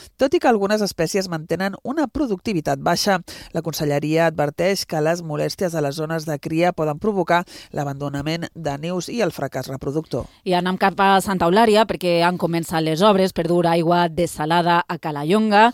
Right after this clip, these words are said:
Speaker 2: Ja es fa feina des d'aquest mateix matí per connectar l'artèria de Rocallisa i el pou de Campere Musson,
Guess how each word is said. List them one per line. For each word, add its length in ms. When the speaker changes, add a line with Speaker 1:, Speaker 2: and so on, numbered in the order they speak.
Speaker 2:
Ja 160
es 80
fa 160
feina 320
des 160
d'aquest 240
mateix 320
matí 240
per 160
connectar 640
l'artèria 480
de 80
Rocallisa 720
i 80
el 80
pou 320
de 160
Campere 480
Musson, 720